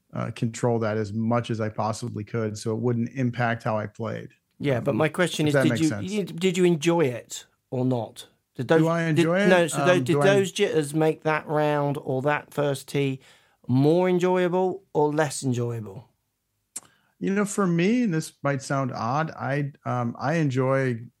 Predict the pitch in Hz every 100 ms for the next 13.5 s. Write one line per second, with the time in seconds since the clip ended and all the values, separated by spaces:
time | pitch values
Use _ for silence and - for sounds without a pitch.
0 | _ - 131 127 127 123 123 123 120 127
1 | 131 147 143 143 143 127 110 117 110 120
2 | 120 117 120 120 - 127 120 110 - 127
3 | 131 117 107 110 107 110 104 104 101 107
4 | - _ - 117 104 160 160 123 156 123
5 | 123 123 117 - 147 139 139 147 139 143
6 | 165 175 175 160 143 139 180 185 147 -
7 | 170 165 135 131 127 127 135 120 117 117
8 | 120 165 170 139 120 - 139 - 127 120
9 | 113 - 127 131 123 120 110 113 131 147
10 | 147 131 147 131 131 120 131 123 120 123
11 | 127 131 120 120 117 110 - _ _ _
12 | - 123 - 156 170 160 127 139 139 131
13 | 127 - 127 127 123